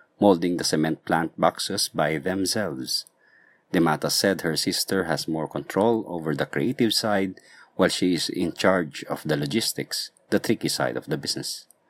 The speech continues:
According to Demata, even after ensuring the products are wrapped well, breakage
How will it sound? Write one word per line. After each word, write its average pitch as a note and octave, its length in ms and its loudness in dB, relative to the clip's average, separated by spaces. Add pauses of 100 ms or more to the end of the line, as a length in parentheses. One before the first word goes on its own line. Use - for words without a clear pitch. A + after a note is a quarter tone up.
(800)
According B2 360 6
to C#3 100 2
Demata, A2+ 600 2 (260)
even B2 320 4
after A#2 260 0
ensuring A2 540 2
the G2+ 80 -2
products E2+ 420 0
are D2+ 140 -2
wrapped E2 340 0
well, F#2+ 340 2
breakage G2 720 -4